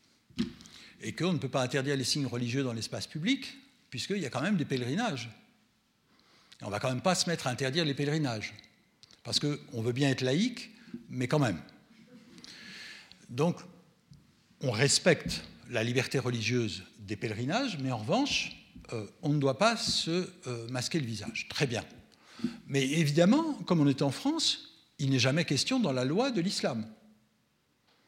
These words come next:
Il est question du fait que tout le monde doit montrer son visage. Quand les Omens manifestent, jamais ils n'ont été verbalisés. Jamais personne n'a dit «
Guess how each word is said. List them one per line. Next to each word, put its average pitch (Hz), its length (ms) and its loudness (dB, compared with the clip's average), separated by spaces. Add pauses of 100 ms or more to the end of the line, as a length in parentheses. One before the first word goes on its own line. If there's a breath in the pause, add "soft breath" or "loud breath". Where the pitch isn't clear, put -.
(500 soft breath)
Il 123 100 -2
est 110 80 0
question 214 580 2 (220)
du 113 180 -6
fait - 380 -2
que 147 280 0 (400)
tout 165 120 2
le 139 60 6
monde 170 340 4 (260)
doit 113 640 0
montrer 170 400 -2 (120)
son - 180 -4
visage. 120 440 -6 (480 soft breath)
Quand 214 140 4
les 208 220 6
Omens 165 360 4 (120)
manifestent, 117 760 0 (640)
jamais 147 500 4 (340)
ils 147 160 2
n'ont 135 140 4
été 135 180 0
verbalisés. 107 640 -2 (580 soft breath)
Jamais 180 640 6 (220)
personne 233 540 2 (320)
n'a 135 160 2
dit « 151 260 -2